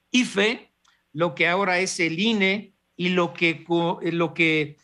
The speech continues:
bueno, eh, buscan transformar en el Instituto Nacional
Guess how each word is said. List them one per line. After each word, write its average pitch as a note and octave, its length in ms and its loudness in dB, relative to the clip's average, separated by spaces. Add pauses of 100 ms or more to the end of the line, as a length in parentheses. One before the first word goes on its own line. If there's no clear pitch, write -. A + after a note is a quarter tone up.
(240)
bueno, G3 420 0
eh, D#3 580 -2 (200)
buscan F#3+ 680 -2 (260)
transformar F3 1000 -2 (300)
en E3 180 0
el F3 140 2
Instituto B3 1040 -2
Nacional F#3 840 -2